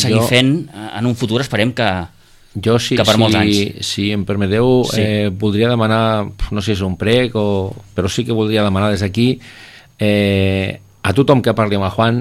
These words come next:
Speaker 2: i, i encara que no parli amb ell, que tinguin present que el Juan és la història de la Unió Esportiva Sitges.
Speaker 1: Sí, sí.
Speaker 2: Llavors, eh, el fet de que ara mateix, eh, en aquesta nova candidatura no, no sigui ell el, el número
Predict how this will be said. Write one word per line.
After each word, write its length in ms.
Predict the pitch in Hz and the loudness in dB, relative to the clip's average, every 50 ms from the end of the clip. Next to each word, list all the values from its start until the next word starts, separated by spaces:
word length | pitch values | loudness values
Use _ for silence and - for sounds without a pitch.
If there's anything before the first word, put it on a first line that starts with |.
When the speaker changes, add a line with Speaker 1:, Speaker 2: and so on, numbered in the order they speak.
| 120 | -4
Speaker 2:
i, 140 | 101 107 104 101 101 98 98 95 92 92 95 | -4 -2 -2 0 0 0 0 -2 -2 -2 -4
i 100 | 98 98 90 90 92 90 87 | -4 -4 -2 -2 -2 -2 -2
encara 240 | 87 90 - 82 135 | -2 0 0 0 2
que 60 | 117 | 0
no 60 | 110 104 | 0 0
parli 140 | 107 98 98 | -2 -2 -2
amb 80 | 92 | -2
ell, 40 | 92 - | -2 -2
que 80 | 104 95 | -2 -2
tinguin 240 | 131 135 143 135 127 | 0 0 2 0 2
present 320 | 123 113 104 - 120 127 127 - | 0 -2 0 0 -2 -2 -2 -4
que 60 | 107 | -4
el 60 | 104 - | -4 -2
Juan 140 | 113 117 120 | -2 -2 -2
és 60 | 110 107 | -2 -2
la 60 | 101 | -4
història 320 | 95 - - 104 98 101 92 | -4 -2 -4 -2 -2 0 -2
de 80 | 90 | 0
la 80 | 87 90 | -2 -2
Unió 140 | 90 92 90 | -2 -2 -4
Esportiva 240 | - 101 90 95 92 | -6 -6 -6 -6 -4
Sitges. 280 | - 110 98 - 92 92 | -4 -6 -6 -6 -4 -4
Speaker 1:
Sí, 60 | 113 101 | -4 -2
sí. 140 | - 110 131 - - - - - - - - - - - - - | -2 -6 -6 -8 -14 -20 -20 -20 -20 -20 -20 -20 -20 -14 -2 2
Speaker 2:
Llavors, 460 | 104 107 117 127 127 120 - - - - - | 4 6 6 6 4 2 0 -4 -6 -8 -6
eh, 1700 | - 107 104 101 98 98 98 95 95 95 92 92 92 90 87 87 90 90 87 87 90 - - - - - - - - - - - - - - 113 | -2 0 0 2 2 2 2 2 2 2 2 0 0 0 -2 -2 -4 -4 -6 -8 -10 -12 -14 -16 -16 -16 -16 -14 -14 -14 -14 -16 -16 -12 -10 -10
el 60 | 98 | -4
fet 180 | - - 120 | -2 -2 0
de 120 | 120 135 127 | 0 0 0
que 100 | - 127 | 4 4
ara 160 | 123 127 123 | 4 4 4
mateix, 420 | 117 117 110 120 117 110 - - - | 2 2 4 4 2 4 2 0 -4
eh, 360 | - 110 110 107 107 107 104 | -4 -4 -2 -2 0 0 0
en 60 | 101 101 | 0 0
aquesta 640 | 101 104 95 101 104 104 104 101 101 101 98 95 95 | 0 -2 -2 -2 0 0 2 2 0 0 0 0 0
nova 260 | 98 104 101 101 98 98 | 0 0 -2 -2 -4 -2
candidatura 560 | 104 101 98 101 98 95 98 107 98 101 98 | -2 -2 0 0 -2 0 -2 0 0 0 0
no, 300 | 101 101 101 101 98 98 | 0 0 0 0 0 -2
no 140 | 101 101 98 | -2 -2 -4
sigui 260 | 98 101 98 98 98 | -4 -4 -2 0 0
ell 100 | 98 95 | 0 0
el, 200 | 95 92 90 92 101 | -2 -2 -2 -4 -4
el 80 | 98 98 101 | -4 -2 0
número 260 | 104 101 101 101 | 0 2 2 4